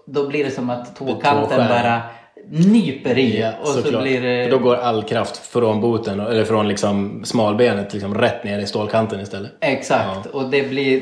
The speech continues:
Speaker 1: det är inte så skön känsla för mig på en snowboard.
Speaker 2: Nej.
Speaker 1: Sen kan säkert många gilla den
Speaker 2: Du har för
Speaker 1: känslan.
Speaker 2: mycket afterbang i dina landningar, är det?
Speaker 1: <laughs> Ja, jag vet inte. Jag tror jag är mer, jag är nog mer, jag är mer ute efter en surfigare
Speaker 2: Ja.
Speaker 1: känsla där.
Speaker 2: Ja, men fattar.
Speaker 1: Det blir väldigt osurf.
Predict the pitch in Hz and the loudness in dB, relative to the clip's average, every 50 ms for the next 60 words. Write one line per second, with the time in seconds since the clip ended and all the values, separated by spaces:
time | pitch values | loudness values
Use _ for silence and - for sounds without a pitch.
0 | - 143 151 147 135 131 127 120 113 - - 131 - 143 131 123 117 113 - 127 | 2 2 2 4 4 4 2 2 -2 -4 -6 -4 -4 -2 -2 -2 -2 -2 -4 -4
1 | 123 117 117 - - 131 117 107 - - - - - - - - - - - 123 | -4 -4 -4 -4 -4 -4 -2 -2 -4 -6 -12 -18 -20 -20 -20 -20 -18 -10 -8 -4
2 | 113 113 113 110 104 98 - - - 113 107 104 101 - 123 110 110 107 107 107 | -2 -2 -2 -2 -4 -4 -8 -8 -8 -8 -6 -6 -6 -6 -6 -6 -6 -6 -6 -8
3 | 107 104 - - - 123 123 123 117 - - - - - - 160 160 165 160 156 | -10 -10 -14 -12 -6 -4 -4 -4 -4 -6 -10 -18 -20 -4 0 2 2 2 2 0
4 | - 170 160 139 127 - 143 123 117 - - - - 131 123 117 117 117 113 113 | 2 2 2 2 0 -2 -4 -6 -4 -6 -6 -8 -6 -6 -6 -4 -4 -4 -4 -4
5 | 113 117 110 113 123 117 104 101 98 95 95 123 127 135 135 - 151 147 156 151 | -4 -4 -4 -4 -4 -4 -6 -6 -8 -8 -4 0 2 2 2 2 2 2 0 0
6 | 151 165 151 156 165 170 139 - - 139 110 101 120 117 117 113 113 117 120 117 | 0 0 0 2 4 4 4 2 0 -4 -2 -2 -4 -4 -4 -4 -4 -4 -4 -4
7 | 113 120 120 117 117 120 123 123 123 131 131 120 107 104 117 117 117 127 - - | -2 -2 -2 -2 -2 0 -2 -2 -2 -4 -4 -6 -6 -6 -6 -4 -4 -2 -2 0
8 | - 233 233 - 208 190 - - 214 208 175 - - 208 - 156 143 143 156 160 | 0 2 4 4 4 4 4 4 2 2 0 -2 -4 -4 -4 -4 -2 0 0 2
9 | 147 156 165 151 - - 277 269 - 160 170 - - - - 180 170 170 170 165 | 2 2 2 2 4 4 4 4 4 4 2 2 2 0 0 0 2 0 0 0
10 | 175 170 170 170 165 165 170 170 170 165 165 165 160 160 156 156 151 151 151 156 | -2 -2 -2 0 2 2 4 4 2 0 -2 -2 -2 -2 -2 -2 -2 0 0 0
11 | 160 156 156 151 147 143 139 131 - - 135 131 - 139 131 127 123 - - 151 | 0 -2 -2 -2 -2 -2 -2 -4 -4 -4 -6 -4 -4 -4 -4 -4 -6 -4 -2 0
12 | 143 123 117 - - 147 139 127 123 120 120 120 123 123 120 120 117 120 117 - | 0 0 -2 -4 -2 -2 -2 0 2 2 4 4 4 4 2 0 -2 -4 -6 -4
13 | 135 127 117 110 107 107 104 107 117 117 120 120 117 123 117 - 135 139 - - | -4 -4 -4 -2 -2 -2 -2 -2 -2 -4 -4 -6 -6 -6 -4 -2 -4 -4 -2 0
14 | 135 135 127 120 131 123 120 123 123 117 117 127 123 113 107 - - 120 113 104 | 0 0 0 2 0 -2 -2 -2 -4 -6 -6 -6 -8 -8 -8 -6 -6 -6 -4 -6
15 | 98 | -6